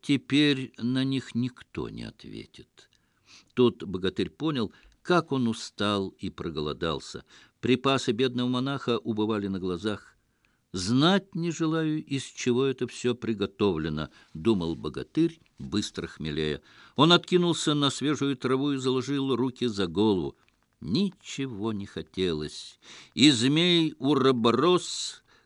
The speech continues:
казался уже не желанной целью, а досадной помехой перед долгим отдыхом. А Яртур тормошил бедного монаха, требовал даже мелких подробностей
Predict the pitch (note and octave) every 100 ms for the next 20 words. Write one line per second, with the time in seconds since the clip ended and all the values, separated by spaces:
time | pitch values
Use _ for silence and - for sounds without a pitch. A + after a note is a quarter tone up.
0 | - B2+ G#2+ D3 D3 - C#3+ A2+ C#3 D3+
1 | D3 C3+ D#3 F3+ F3+ D#3+ E3 E3 D#3+ D#3+
2 | - - C#3+ D3 C#3+ C#3 C#3+ _ _ -
3 | D#3+ C3+ F3 - - E3 D#3+ D#3 D#3 C#3+
4 | C#3+ C#3+ C3+ C3 B2 D#2+ D2+ A#1+ B1 G2
5 | G2+ F#2+ F2+ D#2+ - D#2+ A#1+ C2+ - C#2+
6 | B1 - _ _ _ _ _ - F#2 F#2
7 | E2 D#2+ F#2+ F2+ - - F3 G3 E3+ _
8 | _ _ - G#2+ G#2 G#2+ - G#2 D#2+ C2
9 | F#2+ C#2 C#2 B1+ C2+ A#2+ C#3+ - _ -
10 | _ - C#3+ D#3+ F#3 D#3+ D3 C#3 C3 B2
11 | B2 A#2+ A2 - G#2+ D3 D3+ - F#2+ -
12 | D#2+ C2+ F#2 E3 D#3 C#3 - B2+